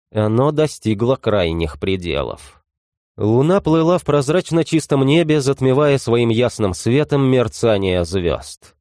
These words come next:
Она находилась в этот момент в созвездии Близнецов, почти на одинаковом расстоянии между горизонтом и зенитом. Всякий понимал, что не туда будет направлен прицел Колумбиады,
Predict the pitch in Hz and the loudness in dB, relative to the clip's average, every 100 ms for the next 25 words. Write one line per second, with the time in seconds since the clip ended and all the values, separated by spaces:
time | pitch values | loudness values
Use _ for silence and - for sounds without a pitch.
0 | _ - 120 131 123 120 123 120 117 - | _ -4 0 0 0 -2 0 2 2 0
1 | 104 117 113 117 123 160 156 - - - | -2 0 0 0 0 0 -2 -8 -6 -2
2 | 131 143 151 127 143 135 143 131 160 - | 0 2 0 2 0 2 0 0 -2 -2
3 | 107 73 - _ _ _ 139 - 196 185 | -4 -4 -6 _ _ _ -4 -4 -2 0
4 | 160 151 151 151 135 127 120 113 - 117 | 2 0 0 0 0 0 0 -2 0 2
5 | 123 120 113 104 110 92 95 95 98 87 | 2 2 2 2 2 0 0 0 -2 0
6 | 131 131 135 131 - - 110 90 90 87 | 0 0 -2 -2 -4 -4 -4 -2 -4 -4
7 | 73 - 60 50 50 _ _ _ _ _ | -4 -6 -14 -14 -20 _ _ _ _ _
8 | _ - 131 143 139 135 - 127 131 135 | _ -6 0 0 0 -2 0 0 0 0
9 | 104 64 80 - - 143 147 156 156 156 | -2 -4 -10 -16 -4 0 0 0 0 0
10 | 156 151 127 117 113 117 107 95 90 - | 2 0 -2 -2 -2 0 0 0 -2 -2
11 | 117 123 92 - 107 107 110 131 151 139 | -2 -2 -2 0 0 2 2 2 2 0
12 | 143 | -2